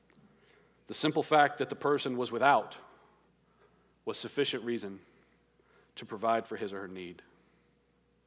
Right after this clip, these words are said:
It reminds me of Luke six thirty.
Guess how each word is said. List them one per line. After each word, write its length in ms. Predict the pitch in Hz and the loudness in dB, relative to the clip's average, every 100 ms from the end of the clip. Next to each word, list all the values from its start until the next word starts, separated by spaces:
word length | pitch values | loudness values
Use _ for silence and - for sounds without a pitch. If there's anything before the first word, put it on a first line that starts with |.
| _ _ _ _ _ _ _ | _ _ _ _ _ _ _
It 60 | 104 | 0
reminds 300 | 127 131 113 | 4 4 2
me 100 | 120 | -2
of 100 | 104 | -2
Luke 240 | 120 123 | -2 -2
six 320 | - 131 - - | -4 -4 -4 -2
thirty. 340 | 120 110 | 0 0